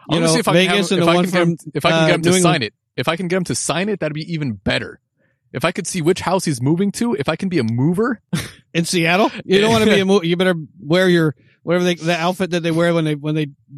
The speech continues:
Speaker 2: you know, teach
Speaker 1: <laughs>
Speaker 2: people about attack dogs. You know, where they wear that giant suit and the dogs bite you?
Speaker 1: Uh, well, I mean, he did attack that one guy, but, you know, I mean,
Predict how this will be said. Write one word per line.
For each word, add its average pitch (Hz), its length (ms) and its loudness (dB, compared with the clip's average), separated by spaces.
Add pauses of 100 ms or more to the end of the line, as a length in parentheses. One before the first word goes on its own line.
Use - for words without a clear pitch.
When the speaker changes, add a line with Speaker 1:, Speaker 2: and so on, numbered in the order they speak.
Speaker 2:
you 151 100 -2
know, 139 180 -4 (380)
teach - 420 -2
Speaker 1:
<laughs> 165 60 -4
Speaker 2:
people 180 300 0
about 160 320 -2
attack 175 320 -4
dogs. 202 400 0 (460)
You 175 60 -2
know, 208 80 4
where 98 100 4
they 180 100 2
wear 180 160 0
that 170 140 -2
giant 175 360 -2
suit 185 300 0
and 156 100 -2
the 165 60 -4
dogs 170 320 -4
bite 160 260 -4
you? 196 120 -4 (880)
Speaker 1:
Uh, 156 520 2
well, 156 300 0
I 165 80 -2
mean, 214 140 -2
he 226 120 0
did 233 140 -4
attack 156 320 -6
that - 160 -4
one 92 180 -6
guy, 180 220 -6
but, 113 240 -6
you - 80 -8
know, 120 140 -2
I 123 80 -4
mean, 139 140 -2